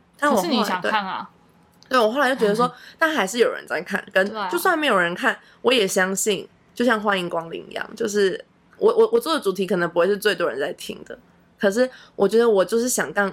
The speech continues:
Speaker 1: 有听到的人，他们有一点点收获，我就觉得很值得了。
Speaker 2: 嗯，
Speaker 1: 嗯。
Speaker 2: 我觉得创作者也是这样，因为很多时候我真的觉得，因为创作的不管是文字、影片，或是像录音，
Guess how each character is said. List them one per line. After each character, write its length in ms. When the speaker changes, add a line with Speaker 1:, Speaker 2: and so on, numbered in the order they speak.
Speaker 1:
有 200
听 280
到 180
的 140
人， 280
他 100
们 180
有 140
一 60
点 180
点 160
收 200
获， 160
我 100
就 100
觉 120
得 100
很 140
值 240
得 80
了。 220
Speaker 2:
嗯， 340
Speaker 1:
嗯。 80
Speaker 2:
我 100
觉 80
得 80
创 160
作 120
者 140
也 100
是 80
这 120
样， 220
因 20
为 200
很 160
多 160
时 120
候 380
我 160
真 180
的 80
觉 160
得， 300
因 80
为 80
创 220
作 500
的 220
不 160
管 180
是 60
文 260
字、 160
影 140
片， 180
或 100
是 140
像 260
录 160
音， 220